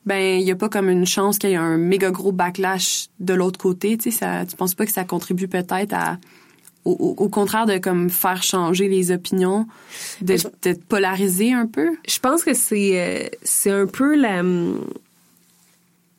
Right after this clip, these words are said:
Speaker 2: la faute des médias. <laughs> Dans le sens que, tu sais, les médias ont tendance à simplifier outre mesure les enjeux. Comme tu parlais de la laïcité, on va nous présenter ça comme soit t'es pour ou soit t'es contre la laïcité.
Speaker 1: Mhm.
Speaker 2: Alors que,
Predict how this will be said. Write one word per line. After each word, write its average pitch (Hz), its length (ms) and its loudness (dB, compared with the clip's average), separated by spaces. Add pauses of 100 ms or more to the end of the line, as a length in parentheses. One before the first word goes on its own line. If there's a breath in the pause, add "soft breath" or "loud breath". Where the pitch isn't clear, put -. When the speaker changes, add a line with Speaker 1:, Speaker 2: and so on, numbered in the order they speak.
(160)
Speaker 2:
la 185 160 0
faute 196 240 0
des 190 80 0
médias. 185 340 0 (160)
<laughs> 247 260 2
Dans 302 100 6
le 277 60 4
sens 269 200 4
que, 269 100 2
tu - 60 -2
sais, 277 160 2 (340 loud breath)
les 226 140 4
médias 220 320 4
ont 254 120 2
tendance 196 360 0
à 202 100 2
simplifier 233 1040 2 (240 loud breath)
outre 214 300 0
mesure 185 460 2
les 170 220 0
enjeux. 170 260 -2
Comme 175 200 0
tu - 140 -2
parlais 180 300 0
de 214 80 2
la 190 160 0
laïcité, 185 760 0 (400 loud breath)
on 190 80 0
va 190 120 4
nous 202 120 4
présenter 202 480 0
ça 233 220 0
comme 196 180 2
soit 226 240 2
t'es 202 140 0
pour 220 160 2
ou 208 60 2
soit 196 160 -2
t'es 180 100 -4
contre 190 280 -4
la 180 60 -4
laïcité. 180 480 -6
Speaker 1:
Mhm. - 60 0
Speaker 2:
Alors 190 220 0
que, 190 180 0